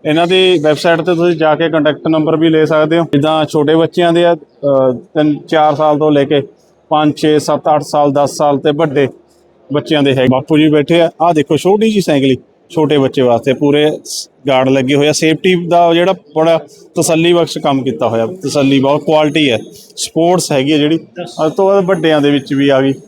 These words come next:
ਬਹੁਤ ਵਧੀਆ ਕਮਾਲ ਦੀਆਂ ਬਾਈਕ ਜਿਹੜੇ ਬਣਾਉਂਦੇ ਨੇ। ਵੱਡੇ ਸਾਈਜ਼ ਦੇ ਵਿੱਚ ਵੀ ਤੁਸੀਂ ਦੇਖ ਸਕਦੇ ਹੋ, ਫੁੱਲ ਰੇਂਜ ਹੈਗੀ ਆ ਇਹਨਾਂ ਦੇ ਕੋਲ।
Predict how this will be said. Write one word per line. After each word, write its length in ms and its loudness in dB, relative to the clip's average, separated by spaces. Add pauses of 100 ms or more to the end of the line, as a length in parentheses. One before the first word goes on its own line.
ਬਹੁਤ 280 0
ਵਧੀਆ 240 2
ਕਮਾਲ 460 0
ਦੀਆਂ 160 2
ਬਾਈਕ 220 0
ਜਿਹੜੇ 260 0
ਬਣਾਉਂਦੇ 360 0
ਨੇ। 120 0 (360)
ਵੱਡੇ 260 0
ਸਾਈਜ਼ 280 2
ਦੇ 100 2
ਵਿੱਚ 180 -2
ਵੀ 100 -2
ਤੁਸੀਂ 180 0
ਦੇਖ 140 0
ਸਕਦੇ 300 -2
ਹੋ, 60 -2 (1400)
ਫੁੱਲ 260 2
ਰੇਂਜ 280 0
ਹੈਗੀ 260 0
ਆ 60 0
ਇਹਨਾਂ 160 2
ਦੇ 240 0
ਕੋਲ। 180 0